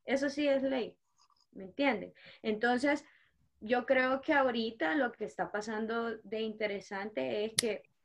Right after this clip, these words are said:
el vínculo ahorita, por ejemplo, que están pasando los niños en la casa está bien porque están con sus papás.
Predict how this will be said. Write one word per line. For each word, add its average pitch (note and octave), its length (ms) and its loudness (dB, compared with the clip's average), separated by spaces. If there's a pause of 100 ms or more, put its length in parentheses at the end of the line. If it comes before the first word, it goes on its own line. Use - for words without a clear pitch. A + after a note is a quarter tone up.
(120)
el G#3 200 0
vínculo D4+ 580 4
ahorita, D#4 460 2
por G3+ 140 -2
ejemplo, G3 720 -2 (920)
que G#3 100 2
están G#3+ 440 -2
pasando C4+ 440 0
los C#4 180 2
niños C4+ 240 0
en A#3+ 60 -4
la A3+ 120 -6
casa E3 260 -6
está - 260 2
bien C4 300 2
porque A3 220 -8
están F3+ 300 -4
con A3 160 -4
sus A#3 200 -6
papás. A3+ 560 -4